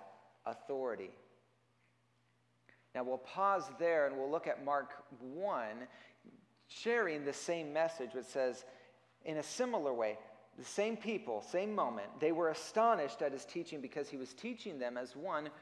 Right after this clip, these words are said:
who had authority and not like the scribes.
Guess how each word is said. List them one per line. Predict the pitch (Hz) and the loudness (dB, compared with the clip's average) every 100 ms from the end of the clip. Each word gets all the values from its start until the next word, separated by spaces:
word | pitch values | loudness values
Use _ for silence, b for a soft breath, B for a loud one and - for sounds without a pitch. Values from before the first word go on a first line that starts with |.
| - | -2
who | 160 | 0
had | 156 143 | 4 2
authority | 131 - 233 247 160 127 127 B B B 170 | 2 2 4 6 4 2 -2 B B B -4
and | 190 180 160 | -4 -4 -4
not | 202 240 - | -2 0 0
like | 127 131 - | -2 -2 -4
the | 156 | -10
scribes. | - - 202 202 139 85 73 - - | -12 -8 -2 0 0 -2 -8 -14 -18